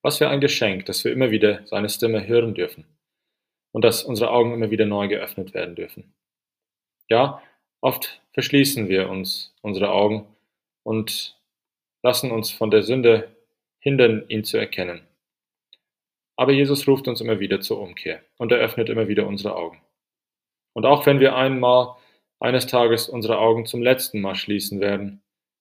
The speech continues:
wird Jesus sie uns wieder öffnen, wenn er uns zu sich ruft und wir ihn wie Maria von Angesicht zu Angesicht sehen werden.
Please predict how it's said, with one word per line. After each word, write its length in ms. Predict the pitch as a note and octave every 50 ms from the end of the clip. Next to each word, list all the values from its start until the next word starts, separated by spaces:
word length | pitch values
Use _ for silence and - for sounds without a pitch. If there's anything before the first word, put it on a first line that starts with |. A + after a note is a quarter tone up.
| _ -
wird 140 | - B2 -
Jesus 300 | C#3 C3+ C3 A2+ - -
sie 100 | A2+ G#2
uns 180 | G2+ F#2+ G2
wieder 160 | G2 G2 G#2+ -
öffnen, 420 | E2+ E2 - - F2+ D#2+ - _ _ _ _ _ -
wenn 160 | A2 G#2+ A2+
er 140 | A#2 A2+ A#2
uns 200 | A#2+ A2 - -
zu 140 | - - A#2
sich 240 | A2 A2+ A2 -
ruft 400 | F#2 E2+ - - - - - - _ _ _ _ _ _ _ _
und 180 | - A#2 A2 A2
wir 400 | A#2 B2+ C3 C3+ C3 C3 - _ _ _ _ _ _ -
ihn 480 | C3+ C#3 C#3+ C#3+ C#3 C#3+ C#3 - _ _ _ -
wie 120 | B2+ C#3+
Maria 440 | D3+ C#3+ B2 G#2+ G2+ F#2+ F2+ F2+ -
von 160 | _ - A2+
Angesicht 460 | G#2+ A2+ A2+ G#2 G2+ F2+ F#2 F2+ - -
zu 120 | - G#2
Angesicht 420 | F#2 F#2 F2+ F2+ E2+ F2 F2 -
sehen 260 | - - E2+ E2+ E2 E2
werden. 280 | E2 D#2+ D#2+ E2 _